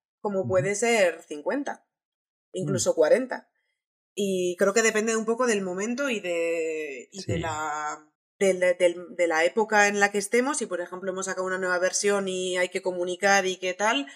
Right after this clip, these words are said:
Speaker 1: pues al final me descuelgan el San Benito a mí y yo digo,
Speaker 2: <laughs>
Speaker 1: "Venga, lo, encantá de hacerlo".
Speaker 2: <laughs>
Speaker 1: Pero en otros momentos estoy harta ya y no puedo más con mi vida ya de eso. Así que, en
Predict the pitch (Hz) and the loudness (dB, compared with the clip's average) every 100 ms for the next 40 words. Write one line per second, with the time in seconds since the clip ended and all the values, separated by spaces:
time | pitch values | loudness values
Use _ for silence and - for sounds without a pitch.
0 | _ - 175 175 165 175 180 196 196 190 | _ -8 -4 -4 -6 -6 -4 -2 -2 -2
1 | - 196 202 180 165 165 160 170 170 170 | -2 -2 0 -2 -2 -2 -2 -2 0 0
2 | 170 220 247 190 170 175 175 170 151 151 | 0 -2 -4 -6 -4 2 4 4 0 -2
3 | 160 151 - _ _ _ - 165 175 170 | -2 -4 -6 _ _ _ -2 0 0 -2
4 | 170 165 170 - - _ _ 185 - 180 | -2 0 0 0 -2 _ _ -2 2 2
5 | 127 139 - 139 120 143 123 113 196 175 | 2 -2 -6 -6 -2 -2 -4 -2 2 4
6 | 180 196 190 196 196 214 208 214 185 233 | 4 0 0 0 0 0 0 2 4 4
7 | 247 160 151 202 202 165 185 190 170 165 | 2 -2 4 4 4 2 -2 0 0 0
8 | 240 - - 185 170 170 226 196 180 202 | -4 -6 -4 -4 -2 -4 -2 0 0 0
9 | 180 240 170 - 165 175 175 165 156 151 | 0 -2 -10 -14 -12 -10 -4 -4 -4 -10